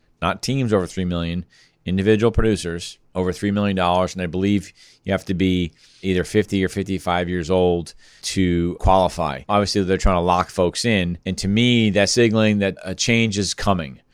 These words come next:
And with all of those things being present on the table, candidly, having been in this business for close to twenty-five years now, it just seems logical that that's gonna happen.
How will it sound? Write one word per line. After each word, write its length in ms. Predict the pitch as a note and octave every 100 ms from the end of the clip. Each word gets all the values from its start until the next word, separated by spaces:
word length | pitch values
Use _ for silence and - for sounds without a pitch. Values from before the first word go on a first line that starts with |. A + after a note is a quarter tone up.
| _ -
And 300 | G2 F2+ G2+
with 140 | G#2
all 240 | A2+ C3
of 40 | A#2
those 240 | A2+ G2
things 520 | - A2 G#2 F#2 - - _ _ _ - F2
being 240 | G#2 G2+
present 420 | - A#2 G#2 G#2+
on 120 | G2
the 80 | F#2
table, 640 | - C3+ A2+ G#2 G2+ G2 _ _ _ _
candidly, 380 | - G2+ G2+ G2+
having 240 | F#2+ F#2
been 140 | F#2 G2
in 80 | F#2+
this 160 | F#2
business 340 | G2 F#2 G2 -
for 300 | F#2 F2+ E2
close 260 | G2+ G2
to 80 | G2+
twenty-five 500 | - F#2+ F2+ F#2 F2+
years 240 | G#2 G#2+
now, 380 | F2+ F#2 F2 F2 - _ -
it 80 |
just 260 | F#2+ C#3 -
seems 280 | C3 A2+ F#2
logical 500 | F#2+ A2 G#2+ A2+ A2+
that 160 | G2
that's 240 | F2 G2 -
gonna 160 | G2
happen. 560 | F2 - F#2+ - C2+